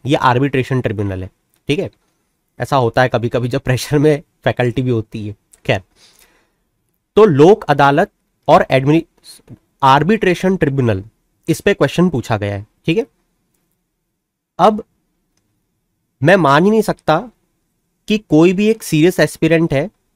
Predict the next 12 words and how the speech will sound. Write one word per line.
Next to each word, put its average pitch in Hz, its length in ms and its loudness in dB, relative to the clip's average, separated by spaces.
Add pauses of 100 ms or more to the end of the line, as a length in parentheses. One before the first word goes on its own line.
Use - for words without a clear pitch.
(400)
उसने 190 360 2
इन 190 260 0
दोनों 147 300 2
टर्म्स 160 340 0
के 180 140 0
बारे 143 260 0
में 160 160 -2
पढ़ाई 135 360 2
न 131 160 0
की 104 200 -12
हो। 101 100 -14 (1000)
लगातार 165 760 2